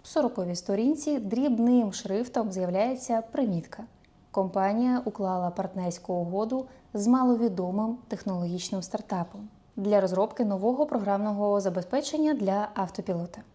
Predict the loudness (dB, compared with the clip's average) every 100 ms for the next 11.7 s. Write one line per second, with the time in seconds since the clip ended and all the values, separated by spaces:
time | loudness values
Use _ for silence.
0 | -8 0 4 4 4 4 2 2 2 2
1 | 0 0 2 0 0 0 2 2 0 -4
2 | -2 -4 -2 -2 0 0 -4 -8 -2 -2
3 | -2 -6 -8 -4 0 0 0 -2 -2 -2
4 | -2 -2 0 0 0 -2 -4 -2 -4 -4
5 | -10 -8 -6 -2 -2 -4 -8 -8 -4 -4
6 | -2 0 0 -2 -6 -6 -4 -6 -4 -4
7 | -4 -4 -4 -4 -4 -8 -4 -4 -2 -4
8 | -4 -8 -20 -14 0 4 4 2 0 -2
9 | -2 0 2 2 0 2 2 0 -2 -4
10 | -4 -2 -2 0 0 0 -2 -2 0 0
11 | -2 -4 -4 -6 -6 -6 -6